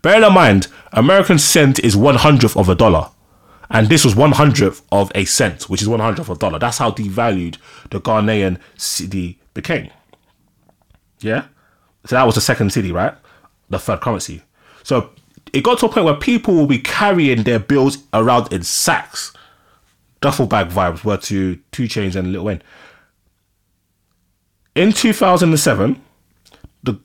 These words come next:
government introduced the third cedi, yeah, which is the currency that is in circulation now, which was worth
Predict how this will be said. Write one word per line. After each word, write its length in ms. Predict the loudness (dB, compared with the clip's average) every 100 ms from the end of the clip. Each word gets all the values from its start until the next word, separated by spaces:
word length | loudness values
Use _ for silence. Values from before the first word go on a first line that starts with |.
| -4
government 340 | 0 4 4
introduced 480 | 2 0 0 -2 -2
the 60 | -6
third 340 | -4 -2 -2
cedi, 320 | -2 -8 -8 -18 _ _ _ _ _ _
yeah, 180 | -8 -6
which 220 | -6 -8
is 60 | -8
the 60 | -8
currency 320 | -6 -6 -6
that 200 | -10 -8
is 140 | -10
in 180 | -8 -8
circulation 500 | -8 -10 -8 -12 -12
now, 220 | -14 -14 _ _ -20 _
which 260 | -8 -6 -4
was 140 | -2
worth 420 | 0 2 0 -2